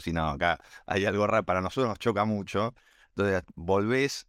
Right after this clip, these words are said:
necesitas los análisis, eso es muy, muy de, de, de argento, por, por cultural, es cultural como nos atienden a nosotros,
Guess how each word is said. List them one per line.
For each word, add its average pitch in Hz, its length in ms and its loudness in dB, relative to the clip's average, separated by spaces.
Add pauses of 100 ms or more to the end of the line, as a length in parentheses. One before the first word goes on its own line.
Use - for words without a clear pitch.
necesitas 95 560 0
los 90 260 -2
análisis, 117 640 0
eso 95 220 -2
es 80 40 -4
muy, 92 220 -2
muy 90 200 0
de, 80 380 -4
de, 76 220 -4
de 82 140 -2
argento, 113 440 0
por, 82 220 -2
por - 240 -8
cultural, 95 440 2
es 87 100 -2
cultural 98 420 2
como 90 240 -2
nos 87 160 -4
atienden 95 360 -2
a 90 40 -2
nosotros, 101 520 -2